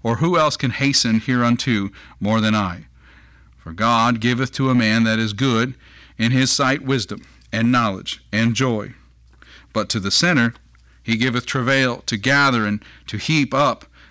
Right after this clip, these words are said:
that he may give to him that is good before God. This also is vanity and vexa-,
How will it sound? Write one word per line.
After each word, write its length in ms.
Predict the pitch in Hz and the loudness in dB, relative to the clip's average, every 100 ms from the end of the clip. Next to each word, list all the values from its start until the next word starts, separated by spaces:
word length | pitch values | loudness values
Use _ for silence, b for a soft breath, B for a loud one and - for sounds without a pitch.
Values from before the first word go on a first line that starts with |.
| b | b
that 140 | 104 107 | -4 0
he 120 | 131 | 2
may 160 | 123 | 2
give 280 | 107 127 151 | 2 0 0
to 120 | - 123 | -2 0
him 240 | 139 135 | 2 2
that 140 | 123 113 | 2 0
is 120 | 98 | 0
good 240 | 127 131 | 0 0
before 300 | 120 - 110 | -2 -4 -4
God. 440 | 98 123 120 120 110 B B - | 0 0 2 0 -2 B B -6
This 240 | 117 131 - | -2 -2 -2
also 500 | 120 131 - 113 107 | -2 -2 -4 -4 -4
is 100 | 95 | -2
vanity 540 | 123 131 110 98 107 | 0 2 0 -2 -6
and 160 | 104 104 | -6 -4
vexa-, 540 | 117 - 117 113 - | -4 -4 -4 -4 -6